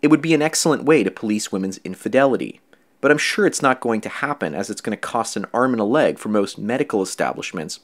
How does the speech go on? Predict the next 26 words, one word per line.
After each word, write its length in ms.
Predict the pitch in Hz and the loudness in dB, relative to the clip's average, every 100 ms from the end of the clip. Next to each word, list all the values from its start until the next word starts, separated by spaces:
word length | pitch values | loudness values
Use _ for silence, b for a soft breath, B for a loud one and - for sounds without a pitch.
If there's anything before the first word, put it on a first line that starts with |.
| _ | _
and 160 | 113 110 | -4 4
governments 540 | 127 139 95 92 - _ | 4 4 -2 -6 -10 _
to 100 | - | -4
basically 500 | 113 90 - - 120 | 0 -2 -4 -4 -2
implement 420 | 143 139 87 - | 0 0 -2 -6
it. 160 | - - _ b b b b b b | -10 -12 _ b b b b b b
Anyways, 520 | - 156 95 - - - _ | 4 4 4 0 -8 -18 _
thanks 240 | 131 131 147 | -4 -2 -2
again 220 | 123 110 | -2 -2
to 80 | 104 | 0
Billy 480 | 113 156 92 67 - - | 6 8 6 0 -10 -8
for 80 | 117 | -4
your 120 | 120 | 0
donation, 640 | 139 151 165 - 64 - - b b b - | 2 2 0 -2 -6 -10 -18 b b b -10
and 120 | 120 | -4
thank 280 | 170 175 151 | 0 0 4
you 100 | 160 | 4
everyone 360 | 160 101 82 | 6 2 -2
for 120 | - | -6
taking 380 | 113 - 110 135 | -6 -4 -4 -2
your 100 | 131 | -4
daily 300 | 113 95 101 | 0 2 2
dose 400 | 95 85 - - - | 0 0 -2 -8 -6
of 100 | 113 | 0
Red 260 | 123 143 139 | 4 2 2
Pills. 420 | 98 - - | 0 0 -6